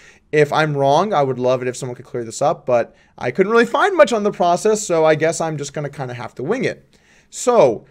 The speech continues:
people can nominate players, but there's no,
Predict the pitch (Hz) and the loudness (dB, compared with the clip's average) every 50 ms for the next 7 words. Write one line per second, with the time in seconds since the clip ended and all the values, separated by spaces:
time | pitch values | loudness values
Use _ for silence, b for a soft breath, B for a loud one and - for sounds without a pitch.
0 | b b b b b b _ _ _ _ _ _ - - 233 233 269 370 359 - | b b b b b b _ _ _ _ _ _ -10 -8 -6 -4 -2 -4 -4 -2
1 | 269 214 175 165 156 175 196 214 208 185 160 139 - - - 131 127 127 131 135 | -4 -2 0 2 2 2 2 2 0 -2 -2 -4 -4 -4 -2 0 0 0 0 -2
2 | 135 - 160 156 185 185 170 160 175 185 208 220 226 190 - | -4 -8 -4 0 0 0 0 0 0 2 2 2 2 0 -4